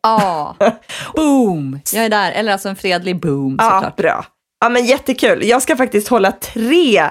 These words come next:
Speaker 2: seminarier. Så coolt.
Speaker 1: Oj.
Speaker 2: Mm, jättekul.
Speaker 1: Heja dig. Ja, men nu fick jag verkligen anledning att åka, om inte f-, bara för det.
Speaker 2: Ja, det är bra. Och sen hoppas jag då,
Speaker 1: <laughs>
Speaker 2: i, i stort så hoppas jag verkligen att metoo, eh,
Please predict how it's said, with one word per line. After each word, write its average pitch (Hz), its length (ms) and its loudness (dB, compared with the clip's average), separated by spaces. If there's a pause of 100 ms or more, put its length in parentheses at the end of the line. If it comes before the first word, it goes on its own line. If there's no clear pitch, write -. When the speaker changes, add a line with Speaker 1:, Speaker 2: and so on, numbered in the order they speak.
Speaker 2:
seminarier. 214 680 0 (720)
Så 220 180 2
coolt. - 320 -2
Speaker 1:
Oj. 277 520 0
Speaker 2:
Mm, 269 220 4 (380)
jättekul. 254 520 0 (300)
Speaker 1:
Heja 254 300 2
dig. 247 180 0
Ja, 202 180 0
men 233 120 -2
nu 269 140 0
fick 240 200 -6
jag 202 100 0
verkligen 196 380 -4
anledning 160 440 -4
att 160 80 -4
åka, 156 180 -4
om 156 160 -4
inte 156 260 -4 (240)
f-, - 100 -14
bara 165 420 -6
för 160 120 -12
det. 208 300 -2 (160)
Speaker 2:
Ja, 170 260 2
det 165 80 0
är 156 40 -2
bra. - 340 -2 (680)
Och 277 80 2
sen 285 200 2
hoppas 254 460 0
jag 233 120 2
då, 196 320 2
Speaker 1:
<laughs> - 40 -14
Speaker 2:
i, 202 440 2
i 208 40 4
stort 208 500 0
så 233 140 2
hoppas 220 400 0
jag 180 80 2
verkligen 190 520 0
att 175 260 -4
metoo, 196 760 2
eh, 143 500 2